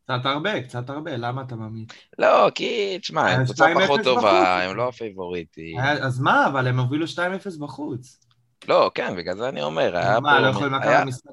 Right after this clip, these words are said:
Speaker 1: אחד בבית, מה?
Speaker 2: היה פה מן השלשול, היה פה
Speaker 1: כן.
Speaker 2: מן השלשול. אבל, אה, שמע,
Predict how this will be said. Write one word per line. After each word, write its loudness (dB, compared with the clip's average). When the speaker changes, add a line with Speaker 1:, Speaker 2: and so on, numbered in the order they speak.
Speaker 1:
אחד -8
בבית, -4
מה? -8
Speaker 2:
היה 0
פה -2
מן -2
השלשול, -6
היה -2
פה -4
Speaker 1:
כן. -8
Speaker 2:
מן -10
השלשול. -10
אבל, -2
אה, 2
שמע, 0